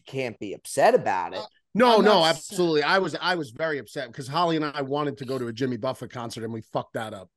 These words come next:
Speaker 3: So that's over now.
Speaker 1: Did
Speaker 3: And
Speaker 1: Holly
Speaker 3: that
Speaker 2: Wait,
Speaker 3: sucks.
Speaker 2: wait. Eh, wait, wait, which Buffett is this? Is this the musician or the,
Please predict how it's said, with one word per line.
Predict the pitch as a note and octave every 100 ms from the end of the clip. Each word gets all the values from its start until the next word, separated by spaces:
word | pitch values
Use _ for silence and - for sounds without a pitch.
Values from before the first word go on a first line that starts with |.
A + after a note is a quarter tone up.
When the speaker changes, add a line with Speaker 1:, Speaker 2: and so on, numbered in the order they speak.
| _
Speaker 3:
So | -
that's | B2 B2
over | A#2 G#2 F#2
now. | F2+ E2 _ _ _ -
Speaker 1:
Did | F#3
Speaker 3:
And | D#3
Speaker 1:
Holly | -
Speaker 3:
that | F4
Speaker 2:
Wait, | B3
Speaker 3:
sucks. | E3+ C#4 C4 - - _ _ _ _ A3
Speaker 2:
wait. |
Eh, | A#3+
wait, | F4 D#4
wait, | B3
which | F4+ F4+
Buffett | C#4+ D#4 D4
is | C4+ G#3+
this? | E3+ G3+
Is | G#3
this | A#3+
the | A3+ G#3
musician | F#3 G#3 G#3 C#4+ D4 E4+
or | C4 A3+
the, | G#3+ G3+ F#3